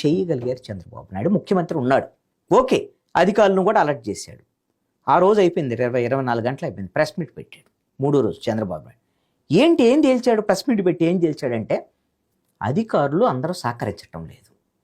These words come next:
నేను అందరికీ భోజనాలు ఇవ్వలేకపోయాం, అందరికీ మంచినీళ్ళు ఇవ్వలేకపోయాం, రేపు సాయంత్రానికి మంచినీళ్ళు ఇస్తా అని చెప్పాడు. మూడో రోజు తర్వాత నేను చెప్పినట్టు డెబ్బై రెండు గంటల తర్వాత జరిగినటువంటి పరిణామం అండి నేను చెప్తుంది. మూడు రోజులకి భోజనం అందించలేక, మంచినీళ్ళు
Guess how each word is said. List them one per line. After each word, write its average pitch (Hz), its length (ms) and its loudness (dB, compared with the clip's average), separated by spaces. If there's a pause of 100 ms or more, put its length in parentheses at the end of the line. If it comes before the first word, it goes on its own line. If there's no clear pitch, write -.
(420)
నేను 170 200 2
అందరికీ 208 400 0
భోజనాలు 156 500 0
ఇవ్వలేకపోయాం, 92 680 -8 (420)
అందరికీ 220 360 0
మంచినీళ్ళు 190 520 2
ఇవ్వలేకపోయాం, 95 640 -6 (580)
రేపు 277 260 6
సాయంత్రానికి 240 500 0
మంచినీళ్ళు 165 360 -4
ఇస్తా - 220 -8
అని 165 140 -8
చెప్పాడు. - 280 -16 (420)
మూడో 285 260 6
రోజు 240 240 4
తర్వాత 196 380 0
నేను 170 160 -2
చెప్పినట్టు 135 500 -2 (340)
డెబ్బై 160 280 4
రెండు 196 220 2
గంటల 170 300 0
తర్వాత 151 440 -2
జరిగినటువంటి 139 560 -4
పరిణామం 131 400 -2
అండి 78 120 -20
నేను 110 240 -16
చెప్తుంది. - 380 -20 (580)
మూడు 240 260 6
రోజులకి 285 640 4
భోజనం 226 420 2
అందించలేక, 185 460 0
మంచినీళ్ళు 214 500 0